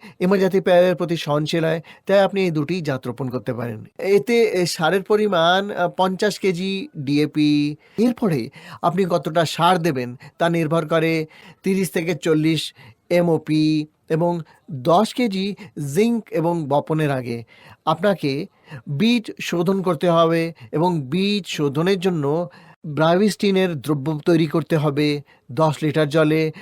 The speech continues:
কুড়ি গ্রাম ব্রাভিস্টিন তার সাথে মিশিয়ে দিতে হবে। দুই গ্রাম স্ট্রেপ্টোমাইসিন যোগ করতে হবে। তারপর বীজ শোধনের জন্য আপনি দশ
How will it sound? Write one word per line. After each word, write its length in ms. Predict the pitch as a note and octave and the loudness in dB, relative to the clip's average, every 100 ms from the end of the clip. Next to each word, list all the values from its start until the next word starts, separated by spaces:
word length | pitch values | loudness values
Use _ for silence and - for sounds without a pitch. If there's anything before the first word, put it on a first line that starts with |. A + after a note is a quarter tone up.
| - | -14
কুড়ি 260 | - G3 G3+ | 0 4 4
গ্রাম 360 | E3+ F3+ F3 E3 - | 4 2 2 0 -2
ব্রাভিস্টিন 480 | D#3 D#3 D#3+ - E3+ - | 2 4 2 0 -4 0
তার 140 | E3+ | 0
সাথে 260 | - F3+ E3+ | 2 0 0
মিশিয়ে 320 | D#3 - E3 | -2 0 0
দিতে 240 | D3 C#3+ D3+ | 0 0 2
হবে। 380 | D3 D3+ D3 D#3 _ _ - _ D#3 | 4 2 0 -4 _ _ -20 _ -2
দুই 220 | G#3 B3+ | 2 2
গ্রাম 460 | A3 A3 E3 G3+ G3+ - _ | 4 4 4 2 -4 -14 _
স্ট্রেপ্টোমাইসিন 960 | - G#3 G#3 - G#3+ F#3+ F3+ G3 F#3+ D3+ | -6 0 0 2 2 4 2 0 -2 0
যোগ 160 | D3+ | -2
করতে 280 | - C3+ C#3 | -2 -4 -2
হবে। 300 | C3 A#2+ A2+ - _ _ _ | -2 -4 -8 -14 _ _ _
তারপর 580 | F3 A3+ A3+ D#3+ C#3 F#3 D#3+ C#3+ D#3 | 0 2 2 2 2 0 -6 -12 -2
বীজ 160 | G#3+ | -2
শোধনের 440 | - F#3+ F3 F3+ E3 | 0 0 0 0 0
জন্য 260 | F3 E3+ | 0 2
আপনি 240 | D#3 D#3+ D#3 | 0 0 0
দশ 240 | C#3 D3 | 2 0